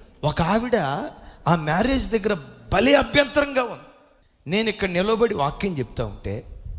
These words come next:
ఒకసారి అటు వెళ్ళింది, మరల ఇటు వచ్చింది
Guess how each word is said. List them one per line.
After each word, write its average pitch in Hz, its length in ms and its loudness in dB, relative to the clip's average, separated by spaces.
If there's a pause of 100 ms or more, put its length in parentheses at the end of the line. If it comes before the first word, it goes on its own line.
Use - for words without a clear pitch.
(720)
ఒకసారి 135 340 -2
అటు 113 160 -4
వెళ్ళింది, 98 380 -4 (1040)
మరల 113 200 0
ఇటు 98 180 -4
వచ్చింది - 360 -8